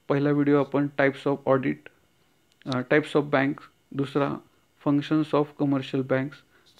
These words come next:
हे दोन बघितले आणि नंतर मेन इंट्रोडक्शनचे तीन व्हिडिओ बघितले. टोटल पाचही व्हिडिओ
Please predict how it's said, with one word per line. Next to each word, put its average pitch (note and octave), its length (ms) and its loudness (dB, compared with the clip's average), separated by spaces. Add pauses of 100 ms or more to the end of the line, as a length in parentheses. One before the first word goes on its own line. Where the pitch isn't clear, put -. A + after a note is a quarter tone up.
(140)
हे C#3+ 60 0
दोन C#3+ 260 2
बघितले C3 360 -2
आणि C3+ 200 0
नंतर C#3+ 440 0 (320)
मेन D#3+ 260 2
इंट्रोडक्शनचे C3+ 720 -2
तीन C#3 300 0
व्हिडिओ B2 340 -2
बघितले. A#2+ 320 -10 (440)
टोटल D#3 300 0
पाचही D#3+ 520 -2
व्हिडिओ D3 320 0